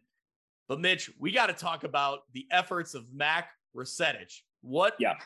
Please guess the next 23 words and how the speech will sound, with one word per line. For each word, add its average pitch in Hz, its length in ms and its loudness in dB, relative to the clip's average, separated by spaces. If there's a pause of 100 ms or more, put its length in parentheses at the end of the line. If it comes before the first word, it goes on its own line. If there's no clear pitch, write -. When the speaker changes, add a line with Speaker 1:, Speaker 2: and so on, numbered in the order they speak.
Speaker 1:
what 156 460 2
a 254 80 4
job 160 480 0
by 156 160 0
him 147 480 -4 (400)
to, 135 120 -8 (180)
to 165 120 -6
lead 143 400 0
the 185 120 2
way 160 340 0
for 147 160 -10
this 165 240 -8
Red 147 240 -2
Devil 147 300 -2
program, 127 760 -6 (480)
a 175 100 2
proud 247 500 4
Red 170 220 0
Devil 147 280 -2
program. 123 500 -8
They 156 80 -4
have 247 120 0
a 196 40 -2